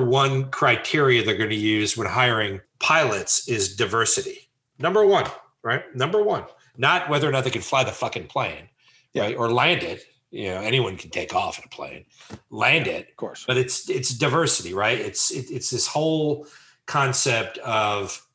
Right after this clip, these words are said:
Speaker 1: judging people based on how they look or how they appear or what class they're in or what group they're in, which I thought we were trying to get away from.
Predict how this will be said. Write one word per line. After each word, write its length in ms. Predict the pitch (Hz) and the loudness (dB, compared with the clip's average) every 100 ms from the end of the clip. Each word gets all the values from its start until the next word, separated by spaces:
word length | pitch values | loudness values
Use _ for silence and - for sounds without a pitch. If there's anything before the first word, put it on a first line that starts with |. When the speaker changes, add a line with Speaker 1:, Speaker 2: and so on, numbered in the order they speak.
| 127 | -4
Speaker 1:
judging 460 | 131 127 123 127 | 2 2 2 0
people 420 | 104 120 113 113 98 | 0 -2 0 -2 -2
based 340 | 110 107 - | -2 0 0
on 140 | 107 | -2
how 260 | 98 107 104 | -2 -2 0
they 200 | 98 98 | 0 -2
look 420 | 85 87 76 - | -4 -8 -8 -12
or 80 | 80 | -6
how 120 | 104 | -4
they 140 | 95 92 | -4 -6
appear 360 | - 117 90 | -6 -4 -4
or 100 | 85 | -4
what 220 | 85 92 | -8 -10
class 380 | - 104 104 - | -6 -2 -2 -2
they're 180 | 98 85 | -6 -8
in 60 | 82 | -10
or 60 | |
what 160 | 87 87 | -12 -10
group 240 | 101 104 | -10 -8
they're 160 | 95 90 | -10 -10
in, 120 | 82 - - - | -14 -18 -20 -10
which 160 | - 120 | -4 0
I 120 | 143 | 0
thought 220 | 147 117 | 0 -2
we 80 | 113 | -4
were 100 | 104 | -4
trying 220 | - 113 | -2 -2
to 60 | 98 | -2
get 120 | 98 | -4
away 240 | 92 131 | -2 -2
from. 420 | 156 101 80 87 | -2 -8 -10 -14